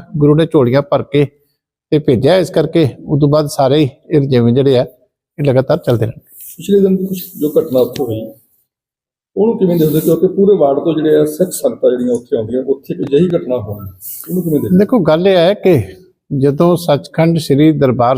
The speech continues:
Speaker 1: ਸਾਹਿਬ ਵਰਗੇ ਪਾਵਨ ਤੇ ਜਿਹੜਾ ਉੱਥੇ ਚੌਵੀ ਘੰਟੇ ਜਿਹੜਾ ਸਪਿਰਚੁਅਲ ਵਾਤਾਵਰਨ ਹੈ ਰੂਹਾਨੀਅਤ ਦਾ, ਉਸ ਵਾਤਾਵਰਨ ਨੂੰ ਖਰਾਬ ਕਰਨਾ ਹੀ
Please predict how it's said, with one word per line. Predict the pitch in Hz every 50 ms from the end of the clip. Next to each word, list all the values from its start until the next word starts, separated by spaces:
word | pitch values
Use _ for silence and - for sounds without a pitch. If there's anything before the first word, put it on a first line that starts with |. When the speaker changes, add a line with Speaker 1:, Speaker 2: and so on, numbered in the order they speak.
| 127 -
Speaker 1:
ਸਾਹਿਬ | 170 175 170
ਵਰਗੇ | 160 165 156 143 165 170 139 - - - - - - - _ _
ਪਾਵਨ | - 143 143 143 139 151 165 165 170 170 160 - -
ਤੇ | - 160 147
ਜਿਹੜਾ | 151 160 151 147 143 135 127 131 180 - - _ _ _ _ _ _ _ _ _ _ _ _ _ _ _ _ _ _ _ _ _ _ _ - -
ਉੱਥੇ | 160 156 - - 196 185
ਚੌਵੀ | 196 202 196 202 226 233 233
ਘੰਟੇ | 208 175 208 - 180 180 120 - - - - - - - - _ -
ਜਿਹੜਾ | 143 147 170 175 190 185
ਸਪਿਰਚੁਅਲ | 185 - - - 180 175 170 - 208 202 202 196 147 - - - - - 160
ਵਾਤਾਵਰਨ | 156 151 147 - 190 190 185 180 170 160
ਹੈ | 151 151
ਰੂਹਾਨੀਅਤ | 156 143 123 135 131 139 147 139
ਦਾ, | 123 120 - - - _ _ _ _ _ _ _ _ _ _ _ _ _ _ _ _ _ _ _ _ _ _ _ _ _ _ _ _ _ _ _ _
ਉਸ | 196 208 226 269 - - 214 165
ਵਾਤਾਵਰਨ | 160 165 165 165 240 240 247 240 247 233 233 247
ਨੂੰ | 262 262 254 262
ਖਰਾਬ | - 180 175 170 190 214 226 -
ਕਰਨਾ | 240 226 233 262
ਹੀ | 269 254 196